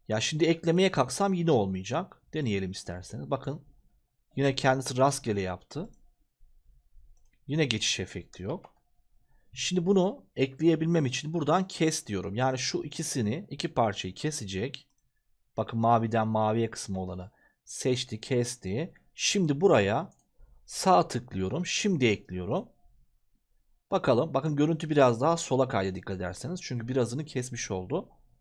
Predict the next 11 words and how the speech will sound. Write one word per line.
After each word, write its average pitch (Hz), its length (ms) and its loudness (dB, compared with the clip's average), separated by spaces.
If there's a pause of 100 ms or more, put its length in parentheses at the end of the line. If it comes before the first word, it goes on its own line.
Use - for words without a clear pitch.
(180)
Şimdi 180 400 0
bakın 147 440 0 (1300)
geçiş - 300 0
efektimizin 123 760 -2 (1300)
olduğunu 127 440 2
görüyorsunuz. 107 560 -4
Çok 127 280 -6
güzel 101 300 -4
bir - 120 -8
efekt 110 360 -6
oluştu. 156 440 -10